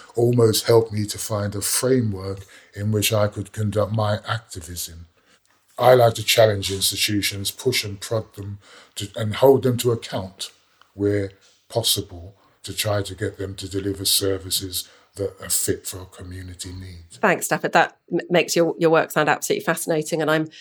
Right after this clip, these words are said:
Speaker 2: pleased to report that although, uh, my colleague might have called you constructively awkward, I've not been finding you an awkward, uh, guest on the podcast so far. So we will be talking much more about you and your leadership journey in a moment, but before we get to you, um,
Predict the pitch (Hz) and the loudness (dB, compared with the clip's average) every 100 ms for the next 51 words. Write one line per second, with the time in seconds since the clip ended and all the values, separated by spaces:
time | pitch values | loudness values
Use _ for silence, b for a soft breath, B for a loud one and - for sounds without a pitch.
0 | B - 190 185 175 175 180 - 151 156 | B 0 0 2 0 4 2 4 2 2
1 | 160 156 156 - 160 - 151 151 165 147 | 4 4 2 0 0 0 0 0 -2 0
2 | 151 - - - 156 151 143 156 143 - | 0 -2 -4 -4 -4 -4 -6 -4 -2 0
3 | - - 143 151 - - 143 143 139 160 | 0 0 -2 0 0 -4 -4 -4 0 2
4 | 151 156 156 151 143 143 143 143 139 - | 2 0 0 0 0 0 0 0 0 -2
5 | 139 - B B B B 160 - 160 - | -2 -2 B B B B -2 2 2 2
6 | - 156 - 156 - 180 170 - 151 143 | 0 0 0 -4 -2 -4 -2 -2 -4 -4
7 | 135 135 139 B B B - - 262 247 | -2 -2 -4 B B B -10 2 6 6
8 | 214 208 247 269 247 262 247 240 - 214 | 4 2 4 4 4 4 6 4 4 4
9 | 208 196 190 220 214 190 202 202 202 196 | 4 4 4 6 4 4 4 4 2 0
10 | 214 - - 190 190 180 - 185 185 196 | -2 -2 2 4 4 2 0 0 2 2
11 | 202 208 - - 190 240 226 214 214 - | 2 0 0 -2 0 4 4 6 2 0
12 | - 196 220 185 151 202 214 - 202 196 | -2 -2 2 2 2 0 -2 0 0 0